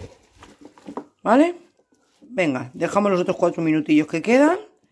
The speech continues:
y seguimos. Bueno, pues esto acaba de terminar. Vamos a ver. Bueno.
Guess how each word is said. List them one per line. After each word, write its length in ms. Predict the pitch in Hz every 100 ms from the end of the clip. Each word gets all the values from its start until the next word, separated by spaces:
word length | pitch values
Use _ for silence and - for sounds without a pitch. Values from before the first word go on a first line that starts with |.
| _
y 100 | 151
seguimos. 540 | 147 143 143 127 - -
Bueno, 400 | - - 156 135
pues 160 | 143 143
esto 220 | 151 151
acaba 320 | 160 160 151
de 120 | 131 127
terminar. 720 | 175 180 151 190 254 285 208 - - - - -
Vamos 240 | 156 143
a 60 | 135
ver. 480 | 160 233 262 269 285 - - - - - - _ _ _ _ _ _ _
Bueno. 360 | 175 131 135 143